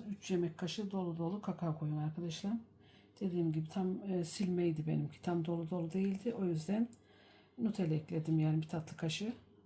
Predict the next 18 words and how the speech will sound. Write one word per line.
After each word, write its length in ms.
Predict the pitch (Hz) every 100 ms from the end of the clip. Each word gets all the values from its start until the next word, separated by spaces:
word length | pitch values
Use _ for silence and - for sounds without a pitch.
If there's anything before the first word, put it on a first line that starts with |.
| -
Daha 220 | 170 160
böyle 180 | 160 156 - - - -
krema 360 | 180 170 165
gibi 220 | 151 156
olsun 380 | 160 156 - 160
diye 140 | 151 147
arkadaşlar. 520 | 147 165 156 - 226 - - - - - - -
Tamamen 460 | - 202 165 165 196
isteğinize 500 | 180 - 175 165 160
bağlı. 240 | 170 185 202
Gördüğünüz 540 | 202 196 196 190 175
gibi 240 | 202 202 233
hemencik 600 | 233 208 185 185 202 -
çekiyor. 460 | 196 190 185 208
Bol 160 | 196 190
soslu 380 | - 170 156 165
oldu 160 | 156
arkadaşlar. 520 | 160 156 175 160 -